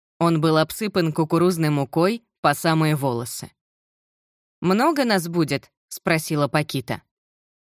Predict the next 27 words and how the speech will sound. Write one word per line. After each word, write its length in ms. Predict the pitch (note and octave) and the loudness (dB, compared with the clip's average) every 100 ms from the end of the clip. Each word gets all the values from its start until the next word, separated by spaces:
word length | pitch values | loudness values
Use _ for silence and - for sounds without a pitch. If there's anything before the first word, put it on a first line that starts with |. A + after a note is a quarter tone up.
| _ | _
«Твоя 340 | G#3+ A#3+ C4 | 0 2 2
сестра 380 | C4 B3 - A#3 | 0 -4 2 2
Мария 400 | G#3+ F#3+ F#3 G#3 | 4 4 4 2
со 160 | - D#4 | -2 -8
своим 380 | C4 C4+ C4 A#3 | -2 0 0 2
парнем, 380 | B3 B3 A#3 | 2 2 -2
соседка 580 | G#3+ F3 E3 G3 - D4 | 0 -2 0 -2 0 -2
с 20 | |
двумя 360 | C4 B3+ C4 B3 | 0 0 0 -2
своими 520 | A#3+ A#3 A#3 A3+ A3 | 0 0 2 0 -2
ихос, 560 | A3 A#3 A#3 A3 G#3 - _ _ | -2 -4 0 0 0 -10 _ _
Стефаном 600 | - - A#3 G#3+ G3+ G3 | -10 0 0 2 0 2
и 180 | G3 G#3 | 0 0
Натаном, 640 | G#3 G3+ G3+ F#3+ F#3 F#3 - _ - | 0 2 2 2 2 -2 -4 _ 2
а 160 | F#3+ | 2
также 400 | F#3+ C#4 C#4+ D#4 | 4 0 2 -2
госпожа 480 | B3 C4+ B3 A#3 A#3+ | -2 0 0 2 2
мэр, 240 | A3+ B3+ D#4 | 2 2 2
у 60 | |
которой 420 | A#3 G#3 A#3 A#3+ | 2 0 0 0
я 160 | G#3 G#3 | 0 0
делаю 380 | G3 G#3+ F#3+ F#3+ | 0 2 4 4
уборку. 520 | F#3 A#3+ D#3 A#2+ A2 _ _ _ _ _ _ | 2 0 0 -6 -8 _ _ _ _ _ _
Она 260 | B3 B3+ C#4+ | -2 2 2
тоже 280 | B3 G3+ F3 | 4 2 2
хотела 440 | G3 F3+ F3 D#3+ | 2 2 2 2
прийти». 520 | D3+ E3 D3+ - G2+ | 2 -2 -2 -8 -10